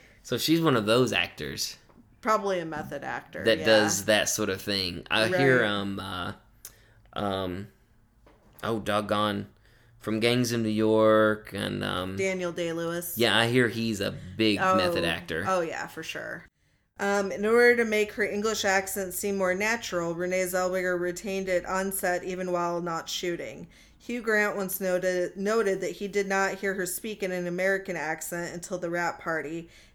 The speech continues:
Speaker 2: after the film was completed, where he heard her speak in a very strange voice that he soon found out was her own natural tone.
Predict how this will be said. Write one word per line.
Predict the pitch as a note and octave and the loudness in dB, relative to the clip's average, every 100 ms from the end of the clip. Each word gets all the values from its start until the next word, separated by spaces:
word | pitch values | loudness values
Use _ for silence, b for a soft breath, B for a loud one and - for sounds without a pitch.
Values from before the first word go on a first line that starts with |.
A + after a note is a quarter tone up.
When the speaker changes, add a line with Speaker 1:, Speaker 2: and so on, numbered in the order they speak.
| - | -6
Speaker 2:
after | F3+ F3+ | -6 -4
the | E3+ | -6
film | E3+ F#3 F3+ | -4 -4 -4
was | E3+ - | -6 -8
completed, | E3+ - G#3 F#3 E3 | -10 -6 -2 0 -2
where | E3+ F3+ | 0 0
he | F3 | 0
heard | E3+ F#3+ F#3 | -2 -4 -2
her | F3+ | -2
speak | F3 - F3+ F3 - | -4 -4 -4 -4 -4
in | F#3+ | -4
a | |
very | F#3+ A#3+ D4 | 0 0 0
strange | C#4+ - A3 G#3+ G#3 | -4 -6 -4 -6 -6
voice | - F#3 F3 E3 - | -4 0 0 0 -4
that | F3 | -4
he | F3 | -4
soon | E3+ G3+ G3+ | -4 -4 -4
found | G3 F3+ F3 | -4 -4 -2
out | F3 F3+ D3+ | -2 0 -2
was | F3+ E3+ | -4 -4
her | F3 E3 | -4 -4
own | F3+ F#3 | -4 -4
natural | F3+ F#3+ - E3 E3 | -4 -6 -6 -8 -8
tone. | - F3+ D#3 D#3 A3+ | -8 -8 -6 -8 -8